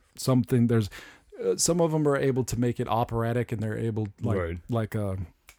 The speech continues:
Speaker 1: uh, Falling in Reverse. Falling in Reverse is heavily influenced by Freddie Mercury. You can absolutely hear it. But there's talent to that, too.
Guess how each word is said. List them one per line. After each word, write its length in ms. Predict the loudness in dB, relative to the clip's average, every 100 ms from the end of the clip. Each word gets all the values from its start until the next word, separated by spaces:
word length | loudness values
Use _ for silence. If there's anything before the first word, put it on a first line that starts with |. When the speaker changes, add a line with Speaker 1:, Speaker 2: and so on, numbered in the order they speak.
| -10
Speaker 1:
uh, 220 | -4 -4 -6
Falling 400 | -2 2 4 4
in 120 | 2
Reverse. 480 | 0 -2 -4 -8 -16 _ _ _ _ _
Falling 280 | 4 6 8
in 80 | 8
Reverse 420 | 6 4 2 0
is 140 | -2
heavily 360 | 2 2 2 0
influenced 480 | 0 0 -2 -4 -4
by 120 | -6
Freddie 320 | -6 -6 -4
Mercury. 340 | -4 -4 -6
You 80 | -6
can 220 | -6 -8 -8
absolutely 560 | -10 -8 -6 -6 -4 -2
hear 200 | -2 -2
it. 120 | -4 _ _ -20 -20 -20 -20 -20 _
But 360 | -4 0 0 0 _ _ _ _
there's 260 | 0 0 0
talent 340 | 2 4 4
to 60 | 2
that, 240 | 2 2
too. 380 | 2 0 0 -4